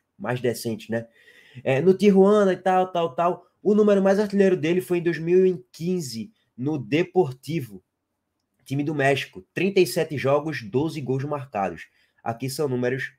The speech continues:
mais relevantes, tá? Então, assim, é, literalmente, eu, eu acho que seria uma contratação interessante pro Vitória. Acho que é por aí, gente. Acho que o caminho, pelas informações que saíram ali pro Vitória, acho que cam-, que o caminho pro Sport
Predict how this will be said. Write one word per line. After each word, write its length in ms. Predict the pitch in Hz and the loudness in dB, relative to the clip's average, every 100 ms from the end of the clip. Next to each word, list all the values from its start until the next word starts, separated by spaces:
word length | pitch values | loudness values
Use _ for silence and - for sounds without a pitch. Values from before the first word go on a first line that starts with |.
| _ _ _ _ - | _ _ _ _ -10
mais 320 | 143 147 147 | -2 0 2
relevantes, 520 | 156 156 120 101 98 | 2 2 0 -4 -4
tá? 240 | 131 135 - _ _ - | -2 -2 -6 _ _ -8
Então, 240 | 170 180 190 | -6 0 0
assim, 420 | 190 185 170 165 147 | 2 -2 -2 -2 0
é, 100 | 151 | 2
literalmente, 600 | 170 190 175 165 165 165 | 2 2 0 -2 -6 -8
eu, 160 | 156 - | -8 -4
eu 160 | 147 | 0
acho 180 | 147 160 | 2 0
que 60 | - | -4
seria 200 | 147 151 | -4 -4
uma 100 | 147 | -4
contratação 420 | 156 143 139 143 | -4 -6 -6 -6
interessante 480 | 139 151 143 147 135 | -2 -2 0 -4 -4
pro 140 | 147 | -8
Vitória. 460 | 131 131 143 151 - _ _ _ | -8 -2 0 0 -4 _ _ _
Acho 360 | 170 208 196 190 | 4 6 4 2
que 120 | 202 | 0
é 60 | 185 | 0
por 240 | - 190 | 2 4
aí, 240 | 180 143 | 4 2
gente. 240 | 101 107 131 | -4 -4 0
Acho 220 | 151 - | -2 -2
que 80 | 185 | -6
o 40 | |
caminho, 640 | - 185 151 180 202 131 - - - _ - | 0 -2 0 0 0 0 -6 -20 -20 _ -4
pelas 280 | 160 175 | 0 0
informações 420 | 147 160 165 156 135 | -4 -6 -6 -6 -10
que 80 | |
saíram 300 | 139 151 147 | -4 0 2
ali 120 | 139 135 | 2 0
pro 160 | 139 | -2
Vitória, 460 | 120 - 143 139 - | -6 0 4 4 4
acho 200 | 143 151 | 0 0
que 80 | 151 | -2
cam-, 360 | - 208 165 - | 4 4 2 -2
que 80 | 190 | 0
o 80 | 196 | 2
caminho 340 | 214 190 220 | 2 2 0
pro 140 | 196 | -2
Sport 380 | 190 - 180 190 | -4 -2 -4 -4